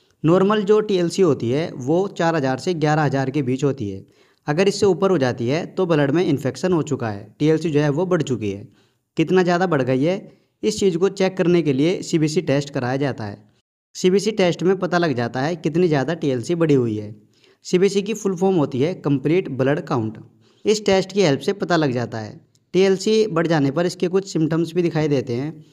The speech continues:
लाइक बहुत ज़्यादा फीवर होना, एक सौ एक, एक सौ दो, एक सौ तीन। इसके अलावा हाथ पैरों में दर्द होना, बेचैनी होना, कमजोरी, थकान, कामकाज करने में बहुत ज़्यादा परेशानी होना, इस तरह के कुछ सिम्टम्स भी दिखाई देते हैं।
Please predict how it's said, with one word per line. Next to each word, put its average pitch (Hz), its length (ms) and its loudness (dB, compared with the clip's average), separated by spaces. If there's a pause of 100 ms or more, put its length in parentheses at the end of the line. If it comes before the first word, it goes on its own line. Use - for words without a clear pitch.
(280)
लाइक 143 380 2
बहुत 143 240 0
ज़्यादा 139 260 0
फीवर 135 320 0
होना, 127 240 -2 (220)
एक 135 160 -2
सौ 135 140 -4
एक, 127 380 -6
एक 147 140 -2
सौ 147 120 -2
दो, 127 200 -2
एक 135 200 -4
सौ 139 120 -2
तीन। 127 320 -4 (560)
इसके 143 240 -2
अलावा 143 300 2
हाथ 135 140 0
पैरों 139 280 -2
में 139 140 0
दर्द 131 240 0
होना, 123 280 -2
बेचैनी 135 440 0
होना, 127 340 -2
कमजोरी, 135 520 0
थकान, 131 480 -4 (400)
कामकाज 147 420 2
करने 143 200 0
में 139 140 0
बहुत 131 200 0
ज़्यादा 135 200 -2
परेशानी 135 480 -2
होना, 123 300 -2 (400)
इस 214 180 -2
तरह 208 160 4
के 180 120 0
कुछ 190 160 -2
सिम्टम्स 147 480 2
भी 165 80 0
दिखाई 143 280 -2
देते 131 240 -2
हैं। 101 200 -8